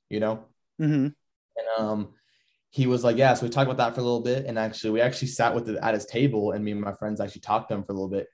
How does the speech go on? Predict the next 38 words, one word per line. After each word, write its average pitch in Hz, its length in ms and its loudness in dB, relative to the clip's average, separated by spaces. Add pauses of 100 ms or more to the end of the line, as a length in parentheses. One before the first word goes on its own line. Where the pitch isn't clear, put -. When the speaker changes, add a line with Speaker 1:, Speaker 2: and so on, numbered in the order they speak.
(200)
Speaker 1:
And 113 80 -8
he 117 80 -2
was 110 120 -2
a 113 60 -2
cool 113 180 -2
guy. 120 260 6
And 107 100 0
I - 20 -2
was 110 100 -4
like, 104 120 -4
"Hey, 107 160 -4
listen, 110 540 -2 (360)
uh, 110 360 4
I 110 120 2
would 104 260 -2
love 113 640 8
to 98 100 -12
do, 101 460 0
like, 101 140 -4
a 98 80 -10
photo 107 300 2
shoot 107 200 -2
or 98 40 -4
some 98 180 -6
video 107 220 -2
shoot - 200 -6
for 98 60 -10
your 123 100 -10
car." 131 340 -2
And 98 100 -4
he 98 60 -6
was 98 120 -6
like, 95 140 -8
"Yo, 92 100 -4
I'm 82 100 -8
down," - 280 -10 (160)
you 101 100 -6
know? 107 300 -6